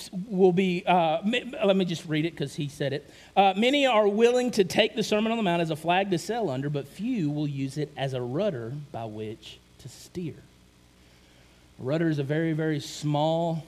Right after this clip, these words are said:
part of a boat, but it is very, very important to go the direction that's needed to go. You can have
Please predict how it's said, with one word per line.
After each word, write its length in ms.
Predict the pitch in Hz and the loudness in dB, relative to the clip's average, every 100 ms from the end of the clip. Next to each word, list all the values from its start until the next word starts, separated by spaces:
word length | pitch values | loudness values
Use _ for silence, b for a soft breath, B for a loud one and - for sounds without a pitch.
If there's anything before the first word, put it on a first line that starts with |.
| - | -16
part 280 | - 170 160 | -14 -8 -8
of 100 | 127 | -8
a 60 | 117 | -6
boat, 500 | 139 151 82 - - b b b b b - | -4 -4 -6 -12 -20 b b b b b -14
but 100 | 127 | -6
it 60 | |
is 160 | 143 123 | -6 -6
very, 560 | 117 127 170 180 170 147 | -10 -10 -8 -4 -2 -2
very 480 | 131 165 170 151 | -2 -2 -2 -2
important 800 | 131 127 - 180 180 131 117 - - _ _ _ _ - | -4 -6 -10 -6 -6 -6 -10 -16 -20 _ _ _ _ -14
to 120 | - | -12
go 480 | 127 120 156 165 170 | -10 -4 -2 0 0
the 140 | 143 | -2
direction 800 | 135 135 143 147 - - 131 123 - b b b b | -6 -4 -4 -6 -8 -10 -8 -8 -12 b b b b
that's 220 | 143 - | -8 -4
needed 140 | 160 156 | -2 -2
to 60 | |
go. 100 | 151 | -2
You 260 | 160 156 190 | -2 -2 -2
can 160 | 190 156 | -2 -2
have 600 | - 196 196 185 160 | -4 -4 -2 0 -2